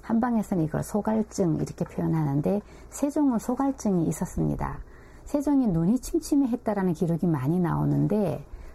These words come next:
당뇨병으로 인해서 아마 시력이 많이 안 좋아졌던 것 같습니다. 그래서 사실 국왕의 업무라는 것이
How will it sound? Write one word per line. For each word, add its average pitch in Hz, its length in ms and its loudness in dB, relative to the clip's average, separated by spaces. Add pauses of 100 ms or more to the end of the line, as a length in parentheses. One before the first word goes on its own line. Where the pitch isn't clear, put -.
(120)
당뇨병으로 208 1120 0
인해서 185 600 0
아마 160 300 -2
시력이 226 800 -2 (400)
많이 160 340 0
안 135 180 -4
좋아졌던 190 560 -2
것 151 120 -4
같습니다. 139 640 -6 (280)
그래서 240 600 -2 (340)
사실 - 380 -2
국왕의 240 560 0
업무라는 156 580 2
것이 139 560 -2